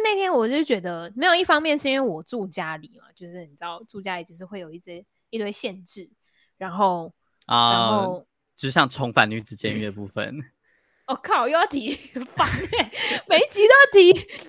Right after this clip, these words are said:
Speaker 2: 就是那个放风时间结束了，然后被带回去。
Speaker 1: 呀，就是一，一大，你就看到一大群女生都要准备回去宿舍这样。A K A监狱，好不好？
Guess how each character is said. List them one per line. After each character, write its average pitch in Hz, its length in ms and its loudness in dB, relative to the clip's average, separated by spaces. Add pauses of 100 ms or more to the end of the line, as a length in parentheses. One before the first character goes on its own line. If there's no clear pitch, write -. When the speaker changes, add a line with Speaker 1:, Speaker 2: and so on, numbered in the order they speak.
Speaker 2:
就 180 140 2
是 170 60 6
那 170 80 6
个 156 120 6
放 180 180 0
风 147 160 2
时 127 140 -4
间 123 160 0
结 113 180 -4
束 117 280 -6
了， 113 80 -6
然 113 80 -4
后 - 20 -6
被 123 80 -6
带 113 160 2
回 107 140 -6
去。 - 360 -8 (260)
Speaker 1:
呀， 247 440 4
就 247 100 -4
是 285 200 0
一， 269 80 -10 (160)
一 269 100 -4
大， 247 300 4
你 226 80 -2
就 254 100 2
看 294 100 0
到 254 80 2
一 277 60 -6
大 262 220 2
群 226 200 -6
女 220 140 -4
生 233 220 -4
都 233 60 0
要 233 100 2
准 233 120 -6
备 208 120 -4
回 214 160 -6
去 214 100 -10
宿 214 240 -8
舍 175 300 -10
这 170 60 -18
样。 170 120 -6 (680)
A 240 100 2
K 240 240 6
A 233 60 10
监 226 240 2
狱， 214 180 0
好 165 80 -2
不 190 60 4
好？ 180 200 0